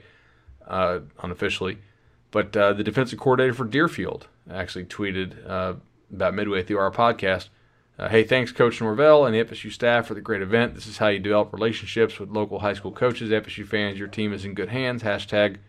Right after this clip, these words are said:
uh, Class X." So Deerfield, if y'all don't know, is a really, really big program,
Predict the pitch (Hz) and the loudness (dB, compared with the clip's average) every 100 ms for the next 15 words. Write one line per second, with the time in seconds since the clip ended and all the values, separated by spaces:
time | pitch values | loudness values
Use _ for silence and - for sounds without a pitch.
0 | _ _ _ _ _ - 95 98 - 110 | _ _ _ _ _ -12 -6 -6 0 2
1 | 101 143 95 - 107 104 156 190 120 127 | 4 2 2 0 -2 4 6 6 4 0
2 | 127 110 104 98 85 92 101 107 95 90 | 0 0 0 0 -2 0 0 0 -2 -4
3 | 90 - _ _ _ - - - - 104 | -4 -10 _ _ _ -20 -20 -18 -6 -4
4 | 98 90 98 98 92 95 - 95 92 92 | -4 -6 -6 -4 -4 -6 -4 -2 -2 -2
5 | 92 95 | -4 -8